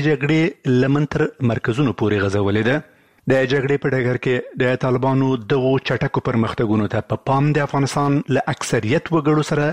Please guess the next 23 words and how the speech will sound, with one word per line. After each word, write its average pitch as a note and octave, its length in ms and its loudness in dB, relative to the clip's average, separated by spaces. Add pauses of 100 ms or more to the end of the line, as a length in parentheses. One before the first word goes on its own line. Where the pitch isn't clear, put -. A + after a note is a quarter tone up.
(220)
دا C3+ 80 2 (160)
اندېښنې A2 540 0
په G#2 100 -2
زیاتېدو G#2+ 560 0
دي F#3 100 0
چې F3+ 80 0 (460)
دا D#3 80 2 (100)
ځل E3 220 2
به D#3+ 320 -2
افغانستان C#3+ 640 -2
چې - 160 -6
له C#3 140 0
څه B2 160 -4
باندې C3+ 420 2
څلوېښتو A#2+ 680 0
کلونو D3 340 2
راهیسې D3 380 0
پکې - 160 -4
د G#2 160 -2
جګړې G2+ 320 0 (160)
اور G#2 280 2 (120)
بل D3+ 220 2
دی، F3+ 80 0